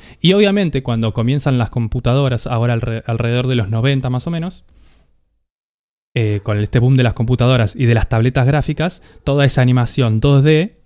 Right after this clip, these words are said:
y de animación de cuadro por cuadro también se empieza a hacer en computadora, lo que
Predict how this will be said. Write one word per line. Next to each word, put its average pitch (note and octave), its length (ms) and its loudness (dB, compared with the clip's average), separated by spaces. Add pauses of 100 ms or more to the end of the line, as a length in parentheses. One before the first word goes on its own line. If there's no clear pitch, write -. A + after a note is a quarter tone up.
(100)
y A2+ 120 -2
de G#2+ 80 0
animación G#2 400 0
de G#2 120 0
cuadro C#3 360 2
por C#3 160 0
cuadro E3+ 400 0
también A2+ 320 2
se - 80 0
empieza A#2 240 2
a - 20 0
hacer A#2 160 2
en A#2+ 100 2
computadora, A#2+ 540 0
lo C3 140 0
que A2+ 220 -4